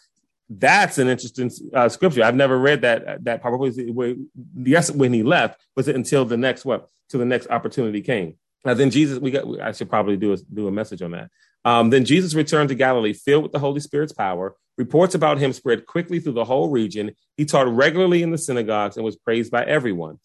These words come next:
When he came to the village of Nazareth, uh, his boyhood home, uh, his boyhood home, he,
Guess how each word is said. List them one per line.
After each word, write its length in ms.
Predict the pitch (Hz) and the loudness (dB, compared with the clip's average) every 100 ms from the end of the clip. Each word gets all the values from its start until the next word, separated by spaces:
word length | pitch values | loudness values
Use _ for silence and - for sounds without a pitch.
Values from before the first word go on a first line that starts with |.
| _ _ | _ _
When 120 | 131 | 0
he 60 | 135 | 2
came 300 | - 170 196 | 2 2 4
to 100 | 196 | 2
the 80 | 180 | 2
village 320 | 147 156 151 | 2 2 2
of 100 | 139 | -2
Nazareth, 540 | 139 180 156 104 104 - _ _ | 0 -2 -2 -4 -6 -8 _ _
uh, 80 | 107 | -2
his 160 | 117 101 | 0 0
boyhood 480 | 120 147 143 143 127 | 2 4 4 2 2
home, 260 | 156 143 - | -2 -2 -2
uh, 140 | 117 | -2
his 120 | 117 | -2
boyhood 340 | 123 147 143 123 | -2 0 0 0
home, 360 | 156 131 107 - _ _ | -2 -2 -4 -8 _ _
he, 180 | 147 131 | -2 -2